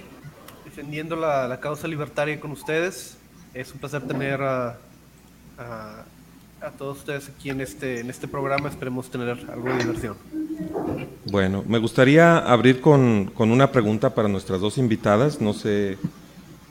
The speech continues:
Speaker 2: este, cuál de las dos quiera responder primero. Este, me gustaría saber,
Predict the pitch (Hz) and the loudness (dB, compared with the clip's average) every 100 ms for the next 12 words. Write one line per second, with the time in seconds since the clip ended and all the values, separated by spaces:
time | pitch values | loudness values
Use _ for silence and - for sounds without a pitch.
0 | - - 101 95 - 98 92 - 107 107 | -20 -10 -8 -8 -2 -2 -2 0 2 4
1 | 107 95 98 117 110 113 101 131 85 104 | 2 0 -2 2 4 4 0 -2 2 2
2 | 104 98 - - 95 104 113 170 - - | 2 -4 -6 0 4 6 6 4 0 -8
3 | - 107 - - 107 101 - - - - | -2 2 2 2 0 0 -4 -8 0 0
4 | - - - 135 131 151 147 180 185 165 | 0 -10 2 4 6 8 10 10 10 12
5 | 165 170 | 10 8